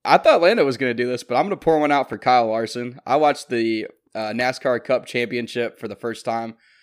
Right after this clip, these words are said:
on Sunday, and I actually made it a point that I was gonna sit down and watch that entire race. Um, I haven't watched every single race this year. Even in the playoffs, I haven't watched, watched every single race, but I've tried to watch as many as I could. After, uh, f-, going to my first race,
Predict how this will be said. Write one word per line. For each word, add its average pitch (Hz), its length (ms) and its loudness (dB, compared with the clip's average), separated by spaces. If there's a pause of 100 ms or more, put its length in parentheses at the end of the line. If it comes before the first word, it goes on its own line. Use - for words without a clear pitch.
(180)
on 120 200 -4
Sunday, 123 720 -4
and 117 240 -8
I 139 140 0
actually 147 260 -2
made 131 160 2
it 117 120 -2
a 107 40 -10
point 117 440 -6
that 110 100 -8
I 113 60 -2
was 117 120 -6
gonna 107 160 -10
sit 120 240 -8
down 113 300 -6
and 107 160 -10
watch 107 240 -8
that 110 100 -6
entire 104 420 -8
race. 104 420 -10 (640)
Um, 107 580 -10 (140)
I 120 100 -2
haven't 165 220 4
watched 160 220 0
every 147 140 -2
single 139 220 -4
race 135 200 -2
this 127 180 -10
year. 123 280 -2
Even 139 240 -4
in 139 60 -2
the 127 60 -4
playoffs, 120 420 -2
I - 20 -2
haven't 113 180 -6
watched, 113 300 -10
watched 117 260 -4
every 113 140 -10
single 110 240 -10
race, 107 240 -8
but 110 80 -10
I've 107 80 -10
tried 127 180 -2
to 120 60 -6
watch 120 240 -6
as 110 100 -14
many 120 160 -8
as 107 120 -10
I 104 60 -8
could. 110 380 -8 (560)
After, 127 480 -4
uh, 120 180 -4
f-, - 220 -16
going 147 160 0
to 139 60 -4
my 127 120 -4
first 160 380 -8
race, 135 540 -8